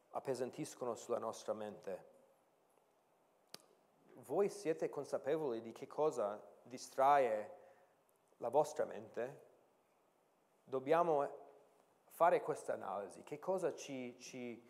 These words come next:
distrae di avere una piena speranza nel Signore?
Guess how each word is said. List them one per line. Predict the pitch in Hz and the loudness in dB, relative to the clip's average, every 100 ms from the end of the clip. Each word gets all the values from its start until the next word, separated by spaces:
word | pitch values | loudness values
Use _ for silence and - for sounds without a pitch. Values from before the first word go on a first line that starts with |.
| - - - | -20 -20 -14
distrae | 127 127 - 147 147 135 | -10 -10 2 10 10 10
di | 123 127 | 6 4
avere | 120 131 | 4 2
una | 127 117 | 0 -4
piena | - 139 139 123 | 0 0 2 -2
speranza | - - 120 123 131 - - 101 - - - - | -4 0 6 6 4 -2 -2 0 -2 -10 -20 -10
nel | 123 123 | -6 -6
Signore? | - 120 120 113 98 - | -6 -4 0 0 -2 -6